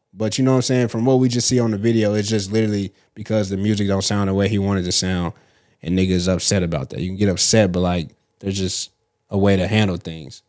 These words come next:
Niggas getting in trouble for the dumbest shit. You know? Whether or not it pushes back his album or not, it's just not a good look to the nigga.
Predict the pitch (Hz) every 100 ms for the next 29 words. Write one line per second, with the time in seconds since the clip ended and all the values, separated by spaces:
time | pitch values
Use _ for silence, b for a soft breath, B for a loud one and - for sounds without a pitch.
0 | - 117 120 107 110 104 117 110 98 98
1 | 87 85 104 104 95 - 107 92 - _
2 | _ _ _ _ _ 101 113 117 120 _
3 | _ 104 123 123 123 117 110 123 113 101
4 | 107 107 101 78 101 104 95 95 98 95
5 | 98 113 101 - 98 90 101 85 90 98
6 | - _ _ _ - - 87 85 80 -